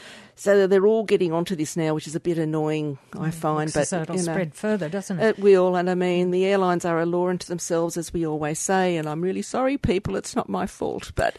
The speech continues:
Speaker 2: So
Speaker 1: anyway.
Speaker 2: is this if you're requesting seating, or is it for
Speaker 1: Yes,
Speaker 2: them to
Speaker 1: uh,
Speaker 2: allocate you a
Speaker 1: yes,
Speaker 2: seat?
Speaker 1: if you want to book a seat, so otherwise you just turn up at the airport and you're Mister and Missus Joe Bloggs, and one ends up the front and one ends down the back, that's what could happen. So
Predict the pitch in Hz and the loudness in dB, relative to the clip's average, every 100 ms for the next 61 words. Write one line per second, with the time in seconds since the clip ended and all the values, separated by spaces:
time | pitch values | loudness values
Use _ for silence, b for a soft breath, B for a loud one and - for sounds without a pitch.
0 | 202 190 254 247 220 294 254 - 196 185 | 0 0 -2 -4 -6 -8 -8 -4 -2 0
1 | 165 - 226 233 - 202 151 - 143 135 | -2 -4 -6 -6 -4 -4 -4 -6 -10 -10
2 | 143 165 175 165 170 - 175 156 170 170 | -10 -8 -8 -6 -6 2 4 6 4 -2
3 | 165 165 160 - 143 147 - 143 196 196 | -2 -2 -4 -10 -14 -12 -14 -8 2 4
4 | 160 185 202 196 220 214 202 156 143 185 | 4 2 0 2 -2 0 0 -2 -2 -2
5 | - 175 - 135 95 180 175 151 170 160 | -2 -4 -4 -4 -4 -2 -2 -2 -2 -4
6 | 202 180 - 202 160 - - 160 160 - | -4 -8 -6 -4 -2 -4 -2 -2 0 0
7 | 135 - - 143 147 156 151 175 - 160 | -2 -2 -4 -6 -8 -4 -2 -2 -2 -4
8 | 151 156 143 160 143 170 160 160 - 151 | -4 -6 -4 -2 -2 0 0 -2 -4 -4
9 | 151 156 143 151 143 - - 170 - _ | -2 -4 -4 -4 -4 -6 -4 -4 -4 _
10 | 151 156 151 139 147 151 147 - 190 160 | -6 -4 -4 -4 -4 -6 -6 -2 -2 -2
11 | - - 165 - - 151 151 - 120 127 | -6 -6 -8 -8 -8 -4 -4 -4 -8 -6
12 | 139 135 | -4 -4